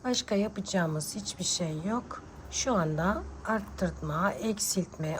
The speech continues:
olmadan sık iğnelerimizi sıranın sonuna kadar tamamlayalım. Sıramın sonuna geldim. İğnemi çıkartıyorum. Burası benim ilk batmış olduğum yerdi. Şimdi burada tığ numaramı değiştiriyorum hemen.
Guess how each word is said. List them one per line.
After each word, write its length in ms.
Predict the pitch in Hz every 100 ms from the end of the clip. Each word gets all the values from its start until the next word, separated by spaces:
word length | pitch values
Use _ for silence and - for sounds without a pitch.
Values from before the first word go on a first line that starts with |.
| -
olmadan 760 | - 240 220 175 160 170 220 311
sık 320 | - 277 -
iğnelerimizi 840 | 220 185 170 160 160 151 196 233 - - -
sıranın 420 | - 294 220 185
sonuna 380 | 185 247 214 185
kadar 340 | 196 196 240 -
tamamlayalım. 760 | 196 170 165 160 151 151 156 -
Sıramın 380 | - 277 220 202
sonuna 460 | 202 254 190 175
geldim. 560 | 185 254 247 226 233 247 - - - - - - - - - - - - - 214
İğnemi 440 | 226 175 156 156
çıkartıyorum. 1040 | - - 233 220 - 240 220 208 226 226 202 - - - - - - - - - - - - - -
Burası 340 | 269 233 - 190
benim 240 | 190 214
ilk 240 | 226 202 208
batmış 400 | 190 - 165 180
olduğum 420 | 160 151 165 170
yerdi. 420 | 220 220 190 214
Şimdi 520 | 196 262 233 190 202
burada 280 | 208 185 208
tığ 260 | 196 233 202
numaramı 440 | 170 156 151 151
değiştiriyorum 760 | 190 220 - - 220 208 208 196
hemen. 400 | 202 165 160 196